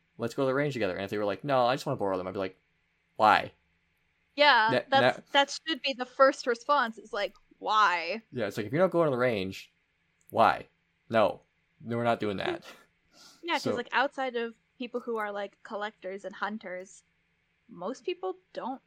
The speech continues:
Speaker 2: have a gun. <laughs>
Speaker 1: Well, in, in law enforcement circles, I'm gonna say that almost every law enforcement officer, most paramedics actually, have gun licenses. It's just a thing that's, like, shared within that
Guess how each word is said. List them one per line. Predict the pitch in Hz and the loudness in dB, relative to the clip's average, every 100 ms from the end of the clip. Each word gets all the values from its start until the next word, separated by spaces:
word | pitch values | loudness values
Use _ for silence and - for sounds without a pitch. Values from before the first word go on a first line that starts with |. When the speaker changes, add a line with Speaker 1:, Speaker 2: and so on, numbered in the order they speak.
| - | -20
Speaker 2:
have | - 220 247 | -12 -10 -10
a | 233 | -12
gun. | 208 233 240 180 165 - | -12 -12 -12 -14 -14 -18
<laughs> | - | -10
Speaker 1:
Well, | 156 156 | -4 -2
in, | 196 214 - | -2 -4 -8
in | 170 190 185 165 | -4 -2 -4 -2
law | 127 113 | 0 0
enforcement | 120 135 - | 0 -8 -6
circles, | 131 131 135 135 | -6 -2 -4 -4
I'm | 117 123 | -6 -4
gonna | 139 135 | -6 -4
say | 123 | -2
that | 110 - _ _ _ - | -2 -4 _ _ _ 2
almost | 139 151 156 143 - | 2 2 0 -4 -6
every | 113 110 113 | -4 -2 -2
law | 107 98 98 | 0 0 0
enforcement | - 107 - 101 - - | -2 -8 -8 -12 -12 -8
officer, | 98 95 107 95 - | -6 -4 -8 -12 -6
most | 117 165 - | -2 -2 -2
paramedics | - 120 104 113 - | -4 0 0 -2 -2
actually, | 90 - 98 95 95 _ _ _ _ _ | -4 -4 -6 -6 -8 _ _ _ _ _
have | - 131 113 | -4 -2 -2
gun | 98 | -4
licenses. | 120 135 147 180 147 | -4 -8 -8 -10 -10
It's | 98 | -12
just | - 101 | -12 -12
a | 110 | -12
thing | - 104 104 | -6 -6 -4
that's, | 98 - | -8 -4
like, | 95 87 - - | -6 -6 -12 -12
shared | - 98 95 95 | -8 -6 -6 -8
within | 95 92 | -10 -10
that | 92 - | -8 -10